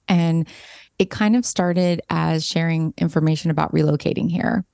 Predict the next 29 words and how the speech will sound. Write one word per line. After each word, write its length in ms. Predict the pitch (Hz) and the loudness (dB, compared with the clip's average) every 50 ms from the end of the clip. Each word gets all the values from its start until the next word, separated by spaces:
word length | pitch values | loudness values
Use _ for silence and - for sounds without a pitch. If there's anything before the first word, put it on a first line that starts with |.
| _ _ _ - | _ _ _ -2
Um, 340 | - 160 151 151 151 147 - | 0 2 2 2 2 0 0
just, 360 | - 190 196 185 - - - | 2 2 2 2 0 -4 -8
it 420 | - - - - - - - - - | -14 -16 -20 -20 -20 -20 -10 -4 -2
was 120 | 226 226 | -2 -2
kind 280 | - - - 302 339 392 | 0 0 2 2 2 0
of 100 | 403 285 | 0 2
just 200 | - 214 196 - | 2 2 2 2
a 80 | 180 | 0
cathartic 560 | 180 - - 151 - - 156 156 165 175 175 - | 0 0 -4 -4 -2 0 0 0 0 0 -2 -4
thing, 420 | - - 160 156 160 165 175 - - | -2 0 0 2 2 2 0 0 0
honestly, 420 | 160 165 165 170 165 - - 180 180 | 0 0 2 0 0 0 2 0 0
for 160 | - - 160 | 2 0 0
me 160 | 160 156 156 | 2 2 2
to 100 | 147 147 | 0 0
write 380 | 139 135 139 139 143 147 147 - - | -2 0 0 0 0 0 -2 -2 -2
and 100 | 151 147 | -4 -4
talk 240 | - 147 143 143 - | -2 -2 -2 -2 -2
about 240 | 139 - 143 139 | -4 -4 -4 -2
the 80 | - 147 | 0 2
moving 360 | 151 151 160 156 170 165 160 | 2 2 2 0 -2 -2 -4
process 480 | - - 170 160 - 165 156 151 - - | -2 -2 -2 0 0 0 0 0 -2 -4
because 380 | - - 143 - - 156 143 | -4 -4 -2 -2 -2 -2 0
it 100 | 143 - | 0 0
was 140 | - 151 139 - | 0 0 -2 -2
so 420 | - - - - 190 190 190 208 | -2 -4 -2 2 2 4 4 4
<laughs> 0 | |
stressful. 720 | - - - 170 143 147 - - - 156 139 131 247 277 - - - - - - - - - - _ - | 2 0 0 0 0 0 -2 -2 -2 0 2 2 0 0 -2 -6 -10 -10 -10 -10 -8 -6 -6 -6 _ -2
And 540 | - 190 185 180 175 175 170 165 170 180 - - _ - - - 196 | 0 0 2 2 2 0 0 0 -2 -4 -4 -6 _ -14 -12 -10 -2
ju-, 180 | - 233 226 | 2 2 2